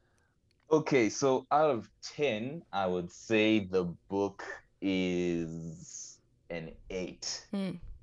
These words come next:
Speaker 1: out of ten. Um, the only reason that I'm not rating it, rating it higher is maybe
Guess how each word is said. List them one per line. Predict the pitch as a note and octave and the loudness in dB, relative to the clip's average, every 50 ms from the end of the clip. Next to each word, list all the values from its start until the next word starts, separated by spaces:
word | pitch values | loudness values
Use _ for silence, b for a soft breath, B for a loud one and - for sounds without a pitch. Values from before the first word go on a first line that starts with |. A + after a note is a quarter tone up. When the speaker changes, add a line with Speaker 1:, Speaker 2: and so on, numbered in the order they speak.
| - _ _ _ - | -20 _ _ _ -12
Speaker 1:
out | - - D2+ | -10 -10 -8
of | - - _ | -10 -12 _
ten. | - - - C2 - - - _ _ _ _ _ B B B B B B B B B B B B B - | -12 -12 -12 -12 -12 -16 -20 _ _ _ _ _ B B B B B B B B B B B B B 2
Um, | G2+ G#2+ A2 A2 A2 A2 A2 A2 A2+ A2+ A2 A2 A2 A2 A2 A2 A2+ A#2 - _ _ - - - - - - | 4 6 8 8 8 8 8 8 8 8 6 6 4 4 4 2 0 -2 -6 _ _ -20 -20 -20 -20 -16 -2
the | G#2 G#2+ - - | 0 0 2 4
only | C3 C3 C3+ C3 B2 G#2+ | 4 4 4 2 0 0
reason | G#2 A2 A#2 A#2 A2+ A#2+ B2+ C#3 D3+ E3+ F3+ - - - | 0 -2 -4 -2 -2 -2 -2 -2 -4 -6 -8 -10 -12 -4
that | - G2 G2 G2 | -2 0 2 2
I'm | G2 F#2+ G2 | 2 2 0
not | F#2+ G2+ G#2 G2+ - | 0 -2 -2 -2 -2
rating | F#2+ F#2+ G2 G2+ G2 F#2 | -4 -4 -4 -4 -4 -6
it, | F2+ - - _ _ _ | -8 -8 -10 _ _ _
rating | - E2+ F#2 G2 G2+ G2+ F#2+ F#2 | -6 -2 0 0 2 2 0 0
it | F2+ E2 | -2 -2
higher | F2 - F2 F#2 F#2 G2 G#2 G#2+ A2+ A2+ - | -2 0 2 4 6 6 6 6 4 4 0
is | - F#2+ F#2 F2+ E2+ D#2 - - _ _ _ _ _ - | -4 -4 -4 -4 -6 -10 -14 -20 _ _ _ _ _ -8
maybe | F#2+ G2+ A2 A2+ A2+ G#2+ F#2 G2 F#2+ F#2 F2 E2 - | -4 2 4 4 4 2 0 -2 -2 -2 -4 -4 -8